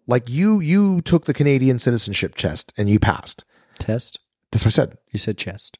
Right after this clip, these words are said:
Speaker 1: No, I, I was a little
Speaker 2: The
Speaker 1: bit of hang time on
Speaker 2: Canadian
Speaker 1: the last one.
Speaker 2: citizen
Speaker 1: How dare
Speaker 2: chest.
Speaker 1: you? You come into my
Speaker 2: <laughs>
Speaker 1: show and you fucking correct me, make me look bad in front of my listeners.
Speaker 2: Yes, I took
Speaker 1: Uh,
Speaker 2: the test.
Speaker 1: <laughs> but I'm saying that I don't know that I could pass that test. You've shown that you've taken the time to learn about the country.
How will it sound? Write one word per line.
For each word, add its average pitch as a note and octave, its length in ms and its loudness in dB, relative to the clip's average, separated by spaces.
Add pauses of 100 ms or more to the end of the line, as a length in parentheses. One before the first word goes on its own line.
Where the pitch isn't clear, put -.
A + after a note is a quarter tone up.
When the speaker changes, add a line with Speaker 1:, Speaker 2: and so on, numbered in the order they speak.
(140)
Speaker 1:
No, A#2+ 360 -4
I, G2+ 300 -4
I G2+ 440 -2
was G#2 280 -2
a G2 60 -4
little C3 160 -4
Speaker 2:
The F#3+ 80 0
Speaker 1:
bit E3+ 40 4
of D3 40 4
hang D#3 160 4
time - 0 -
on C#3+ 80 -2
Speaker 2:
Canadian C#3+ 240 2
Speaker 1:
the B2 40 0
last B2 180 0
one. A#2 180 -2
Speaker 2:
citizen B2+ 400 -4
Speaker 1:
How - 80 -2
dare C3 240 2
Speaker 2:
chest. A2 260 0
Speaker 1:
you? F#2 80 -8
You A2+ 80 0
come C#3+ 200 -2
into A2 120 -4
my B2 340 2
Speaker 2:
<laughs> - 140 -2
Speaker 1:
show F#2+ 380 4 (100)
and F#2+ 220 -4
you C3 100 2
fucking B2+ 540 -4
correct A#2+ 360 -2
me, A#2+ 200 -4
make A2+ 160 -4
me A#2 80 -4
look A2+ 160 -2
bad A2+ 200 2
in - 40 -14
front A#2 140 -2
of A2+ 40 -8
my A2 100 -4
listeners. A2+ 320 -6 (140)
Speaker 2:
Yes, C#3 220 4
I C3+ 60 0
took - 60 0
Speaker 1:
Uh, C#3 280 6
Speaker 2:
the D#3 60 6 (240)
test. - 120 2 (300)
Speaker 1:
<laughs> - 240 -16
but F#3+ 100 6
I'm G3 80 2
saying G#3+ 220 2
that F#3+ 160 4
I D3 120 4
don't A3+ 180 2
know D#3 180 4
that C#3+ 100 2 (120)
I C3+ 120 2
could D3 260 -2
pass A2+ 380 -4
that G#2 240 -6
test. - 380 -4
You've C3+ 240 2
shown E3 400 2
that C#3 160 -2
you've B2+ 260 0 (160)
taken C3+ 260 -2
the B2+ 60 0
time B2 260 0
to A2 60 0
learn A2 220 2
about F#2 120 -10
the - 60 -16
country. A#2 460 -2